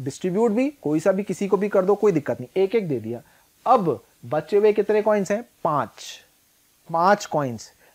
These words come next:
तो जब भी coin, जो भी coins होंगे उनको एन मानते हैं, पर्सन को तीन मानते हैं। अब beggars method लगा दो। Now the remaining coins can be distributed to the three persons,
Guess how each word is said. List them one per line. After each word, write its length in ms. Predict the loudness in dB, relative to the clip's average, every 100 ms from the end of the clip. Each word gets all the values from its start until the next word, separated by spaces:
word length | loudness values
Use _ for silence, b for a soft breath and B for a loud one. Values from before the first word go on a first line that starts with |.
| _
तो 60 | -12
जब 180 | -10 -6
भी 100 | -4
coin, 260 | -2 -2
जो 140 | -2 -4
भी 100 | -2
coins 260 | -4 -4
होंगे 140 | -4 -4
उनको 200 | -4 -4
एन 140 | -2 -2
मानते 280 | -4 -2 -2
हैं, 60 | -2
पर्सन 220 | -2 -2
को 100 | -2
तीन 160 | -2
मानते 260 | -4 -6 -10
हैं। 60 | -10 -2
अब 160 | -2 -2
beggars 280 | -4 -4
method 280 | -4 -6 -4
लगा 200 | -2 0
दो। 160 | -2 -6 B B B
Now 160 | -6 -4 -4 -4
the 120 | -4
remaining 380 | -4 -4 -4 -2
coins 280 | -2 -2 -2
can 200 | -2 -2
be 60 | -2
distributed 560 | -4 -4 -2 -2 -2 0
to 100 | 0
the 120 | 0
three 200 | 0 -2
persons, 400 | 0 0 0 -4